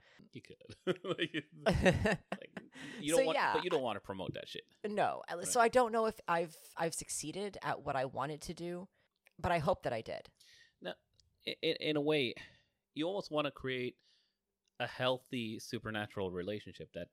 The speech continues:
Speaker 2: That's
Speaker 1: the
Speaker 2: exactly
Speaker 1: readers
Speaker 2: it.
Speaker 1: can look at and be like, "This is, this is love.
Speaker 2: Yeah.
Speaker 1: This
Speaker 2: This,
Speaker 1: is love.
Speaker 2: this is how
Speaker 1: This is not,
Speaker 2: relationships should function.
Speaker 1: this is not, like, possessive.
Speaker 2: No.
Speaker 1: This is not manipulative. This is not gaslighting." Like
Speaker 2: No,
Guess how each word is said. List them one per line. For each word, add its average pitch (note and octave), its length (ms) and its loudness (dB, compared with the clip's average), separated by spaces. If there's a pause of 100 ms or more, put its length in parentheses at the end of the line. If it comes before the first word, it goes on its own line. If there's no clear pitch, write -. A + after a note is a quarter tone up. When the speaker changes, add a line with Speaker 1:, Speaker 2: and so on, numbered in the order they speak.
(120)
Speaker 2:
That's C3+ 160 -6
Speaker 1:
the B2 80 -10
Speaker 2:
exactly A2 240 0
Speaker 1:
readers G2 320 2
Speaker 2:
it. - 80 -20
Speaker 1:
can F#2+ 220 -14 (180)
look G#2+ 220 -6
at F#2 100 -14
and F#2 100 -12
be F#2+ 120 -8
like, F2+ 180 -4 (1300)
"This D#3+ 160 -6
is, D3 120 -4 (140)
this C#3 140 -6
is B2+ 100 -6
love. A#2+ 300 0 (340)
Speaker 2:
Yeah. F#3+ 220 -4 (640)
Speaker 1:
This B2 100 -4
Speaker 2:
This, A#2 80 -6
Speaker 1:
is A#2 100 -12
love. A2 120 0
Speaker 2:
this - 100 -4
is D3+ 120 -8
how C#3 420 -2
Speaker 1:
This B2 100 -6
is A#2+ 60 -6
not, A#2 80 -2
Speaker 2:
relationships B2+ 420 -2
should - 220 -6
function. A2+ 360 -8
Speaker 1:
this A2 80 -8
is G#2 80 -14
not, A2+ 220 -10
like, G#2+ 160 -6 (240)
possessive. G2+ 600 -6 (460)
Speaker 2:
No. D3+ 280 -12
Speaker 1:
This G2+ 120 -12
is G2+ 120 -14
not G#2 200 -6
manipulative. G2 520 -10
This G#2 160 -10
is G2+ 80 -12
not F#2+ 240 -12
gaslighting." F#2 640 -8 (380)
Like D3+ 60 -8
Speaker 2:
No, B2 340 0